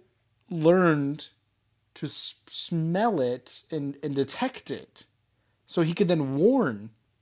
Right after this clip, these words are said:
the soldiers of it. And because of also the, the, um,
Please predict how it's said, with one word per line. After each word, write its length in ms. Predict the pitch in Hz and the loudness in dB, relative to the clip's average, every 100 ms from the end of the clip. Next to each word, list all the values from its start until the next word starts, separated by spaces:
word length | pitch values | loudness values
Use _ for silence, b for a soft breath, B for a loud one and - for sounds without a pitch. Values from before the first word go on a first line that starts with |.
| _ - | _ -10
the 80 | 165 | -4
soldiers 640 | 285 320 147 107 101 - | 0 0 0 -4 -8 -6
of 180 | 139 120 | -2 0
it. 240 | 104 - - B B B 277 B B - | -2 -8 -20 B B B -16 B B 2
And 280 | 220 277 196 | 6 6 6
because 280 | 180 165 156 | 4 4 4
of 80 | 151 | 4
also 400 | 160 160 170 156 | 2 2 2 2
the, 340 | 143 139 147 | 2 2 0
the, 340 | 139 131 123 135 | -2 -2 -2 -2
um, 440 | 127 117 117 131 | -4 -4 -6 -12